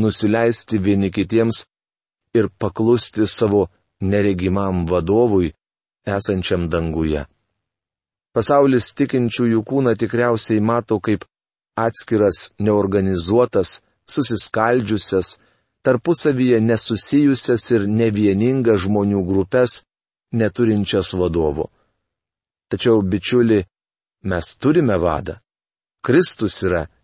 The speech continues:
neregimoji bažnyčios galva. Apaštalas Paulius rašė Korinto tikintiesiems: „Nes esate kūniški. Jeigu tarp jūsų viešpatauja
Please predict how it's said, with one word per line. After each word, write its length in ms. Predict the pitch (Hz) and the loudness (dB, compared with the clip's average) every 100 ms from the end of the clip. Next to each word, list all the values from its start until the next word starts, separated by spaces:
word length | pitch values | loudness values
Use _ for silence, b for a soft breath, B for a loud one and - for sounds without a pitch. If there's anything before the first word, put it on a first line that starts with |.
| - | -4
neregimoji 800 | 104 117 107 92 101 104 98 92 | 0 2 2 0 0 2 2 0
bažnyčios 720 | 90 98 101 107 - 92 87 | 0 0 0 -2 0 -2 -2
galva. 460 | 92 104 104 101 78 _ _ _ _ _ _ _ _ _ | 0 0 2 0 -2 _ _ _ _ _ _ _ _ _
Apaštalas 600 | 92 101 101 - 98 95 - | -6 -2 -4 -2 -2 -2 -2
Paulius 460 | 110 110 98 - - _ _ _ | 0 0 0 -4 -8 _ _ _
rašė 340 | 104 104 - 98 | -4 -2 -2 -2
Korinto 480 | 104 101 104 98 92 | 0 0 0 -2 -2
tikintiesiems: 1040 | 113 98 85 76 85 82 - 82 78 - _ _ _ _ _ _ _ _ _ _ | -2 -4 -6 -4 -4 -4 -4 -4 -6 -8 _ _ _ _ _ _ _ _ _ _
„Nes 400 | 123 131 120 - - | 0 0 0 -2 -6
esate 380 | - 127 135 131 | -4 0 0 0
kūniški. 720 | 123 - 190 131 85 - 113 - _ _ _ _ _ _ _ - | -2 -2 0 0 -2 -6 -10 -10 _ _ _ _ _ _ _ -2
Jeigu 260 | 120 151 | 0 2
tarp 220 | 156 147 131 | 2 0 0
jūsų 500 | 165 165 143 110 92 | -2 0 0 0 0
viešpatauja 840 | 101 127 123 117 160 147 131 104 | -2 0 -2 -2 0 2 0 -2